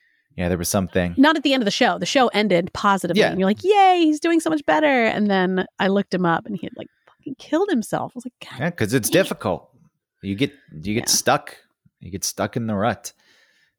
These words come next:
Speaker 1: And intervention, I know, and, and, and my hundred six pound, six hundred pound life, I couldn't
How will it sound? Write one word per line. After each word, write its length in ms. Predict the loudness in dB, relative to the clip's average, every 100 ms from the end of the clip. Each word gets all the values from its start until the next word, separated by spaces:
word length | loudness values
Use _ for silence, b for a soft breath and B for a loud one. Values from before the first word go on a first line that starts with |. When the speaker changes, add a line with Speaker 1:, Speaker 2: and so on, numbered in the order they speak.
| -6
Speaker 1:
And 480 | -4 -2 -4 -6 -10 -14 _ _ _ _ _ _ _ _ _ _ _ -6
intervention, 480 | -2 0 0 -2 -2
I 80 | 0
know, 400 | 0 0 -2 -8 -10
and, 220 | -10 -4
and, 300 | -2 -2 -2
and 220 | -4 -2
my 200 | -2 -4
hundred 340 | -4 -6 -8 -10
six 200 | -14 -10
pound, 300 | -8 -8 -12 _ _
six 320 | -14 -14 -10 -6
hundred 400 | -4 -4 -6 -6
pound 320 | -6 -6 -4
life, 240 | -6 -6
I 60 | -6
couldn't 320 | -4 -4 -6